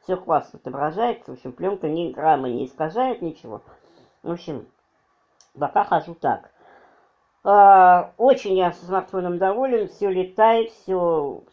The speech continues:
все би-, все идеально открывается. А, по, по поводу игр,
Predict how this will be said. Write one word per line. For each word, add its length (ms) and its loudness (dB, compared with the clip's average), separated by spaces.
все 140 -4
би-, 300 -14
все 260 0
идеально 380 -2
открывается. 760 -2
А, 280 4
по, 180 2
по 240 2
поводу 400 -2
игр, 500 -4